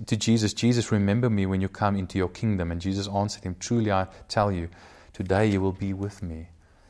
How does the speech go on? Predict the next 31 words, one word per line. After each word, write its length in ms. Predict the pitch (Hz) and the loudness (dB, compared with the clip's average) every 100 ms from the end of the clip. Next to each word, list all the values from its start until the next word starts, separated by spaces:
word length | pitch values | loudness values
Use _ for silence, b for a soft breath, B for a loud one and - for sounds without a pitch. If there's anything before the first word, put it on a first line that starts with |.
| _ - | _ -12
in 140 | 87 | -10
paradise." 540 | 82 92 87 87 87 85 | -4 -2 0 -2 -4 -4
So 100 | 113 | -2
we 60 | |
see 180 | 110 170 | 2 4
this, 240 | 147 131 - B B B | 6 6 2 B B B
this, 300 | 117 113 - | 6 6 6
this, 320 | - 113 - 123 | 6 6 6 8
um, 360 | 107 104 98 - - _ _ - _ _ - - - | 8 8 2 -4 -20 _ _ -20 _ _ -20 -6 -2
this 180 | - | -2
theme 260 | - 147 135 | 0 2 2
of 160 | 110 - | 0 -2
king, 380 | - 135 113 | 0 0 0
the 80 | 104 | -4
king 260 | - - 123 | -2 0 0
coming 240 | 120 113 | 2 0
through, 160 | 110 113 | 0 0
but, 260 | 117 113 | 0 -2
but 120 | 117 113 - b b b - | -6 -6 -10 b b b -8
it, 180 | - 127 - | -4 -2 0
it's 180 | 123 | -2
fulfilled 540 | - 127 - - 185 143 | 0 -2 0 6 8 8
in 100 | 123 | 6
a 60 | |
very 200 | 107 127 | 6 4
ironic, 640 | 143 120 104 107 123 117 - - _ - - - - | 4 4 2 2 0 -2 -8 -20 _ -20 -20 -18 -4
you 120 | 110 | 2
know, 280 | 107 107 104 - | 6 6 4 -2
upside 400 | - - 120 104 | -2 0 2 2
down 360 | 101 117 101 | 2 2 2
way. 300 | 95 95 87 | 4 4 2